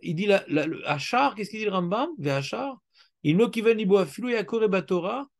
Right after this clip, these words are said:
au Magia Parashiot. Magia Parashiot, en lo kavana latzet. Magia Parashiot, en lo kavana latzet. Sinon, c'est dire quoi, Magia Parashiot ?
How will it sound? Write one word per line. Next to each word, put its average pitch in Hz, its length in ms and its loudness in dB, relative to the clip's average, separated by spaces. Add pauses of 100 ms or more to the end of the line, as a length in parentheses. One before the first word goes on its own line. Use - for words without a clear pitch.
(260)
au 208 120 2
Magia 226 540 4
Parashiot. 220 640 -2 (1120)
Magia 190 380 2
Parashiot, 214 520 0
en 202 120 -6
lo 214 120 0
kavana 180 380 2
latzet. 226 380 -2 (3500)
Magia 226 480 2
Parashiot, 247 580 2 (960)
en 214 100 0
lo 196 140 4
kavana 170 400 0
latzet. 311 400 -4 (3000)
Sinon, 202 160 -8
c'est 208 140 -6
dire 220 120 -8
quoi, 233 140 -2
Magia 202 280 -4
Parashiot ? 202 420 -6